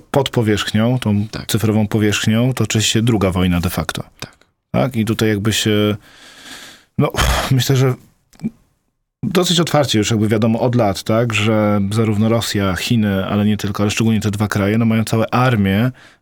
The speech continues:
Speaker 1: zorganizowanych, i to nawet ciężko powiedzieć cyberprzestępców. To są zorganizowane grupy, tak
Speaker 2: Tak.
Speaker 1: naprawdę, które,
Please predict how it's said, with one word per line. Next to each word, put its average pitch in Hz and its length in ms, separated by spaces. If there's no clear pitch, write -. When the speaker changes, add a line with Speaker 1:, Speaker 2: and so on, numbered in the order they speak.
Speaker 1:
zorganizowanych, 107 960
i 104 40
to 131 100
nawet 143 220
ciężko 151 240
powiedzieć 131 280
cyberprzestępców. - 800
To - 100
są 113 120
zorganizowane 120 540
grupy, 123 280
tak 101 100
Speaker 2:
Tak. 104 100
Speaker 1:
naprawdę, 110 360
które, 113 440